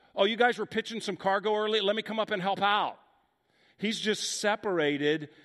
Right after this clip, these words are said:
from everyone. He's not interceding for anyone.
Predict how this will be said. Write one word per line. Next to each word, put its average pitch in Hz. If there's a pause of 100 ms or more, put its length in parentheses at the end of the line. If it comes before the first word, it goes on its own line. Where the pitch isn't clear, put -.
from 147 (100)
everyone. 151 (800)
He's 175
not 151
interceding 170
for 190
anyone. 180